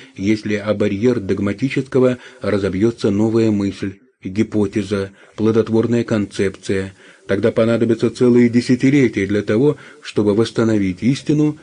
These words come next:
и показать, что догматизация нанесла непоправимый ущерб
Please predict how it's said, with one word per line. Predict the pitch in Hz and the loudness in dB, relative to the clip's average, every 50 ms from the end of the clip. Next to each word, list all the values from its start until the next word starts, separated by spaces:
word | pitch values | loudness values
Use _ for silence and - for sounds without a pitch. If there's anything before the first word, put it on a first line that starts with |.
| - - _ _ - | -20 -20 _ _ -4
и | - 110 107 | -2 -2 0
показать, | 113 104 - 113 110 104 120 120 117 - | 0 0 0 0 0 2 2 0 0 -2
что | - - - - 113 104 | -6 -10 -4 -2 -2 0
догматизация | 98 104 98 104 98 98 98 104 92 87 98 101 107 - - - 117 117 117 120 - - - - - - | 0 0 0 0 -2 -2 -2 -2 -2 -2 -2 -4 -4 -6 -4 -2 -2 -2 -2 -2 -6 -14 -20 -18 -8 -6
нанесла | 98 92 92 92 - - 104 101 95 | -4 -2 -2 -4 -4 -4 -4 -2 -2
непоправимый | 95 98 95 110 101 - 95 95 92 95 101 101 101 98 101 | -2 -4 -2 -4 -4 -2 -2 -2 0 0 0 0 0 0 -2
ущерб | 101 - - - 127 123 120 - | -2 -4 -2 0 0 0 0 -2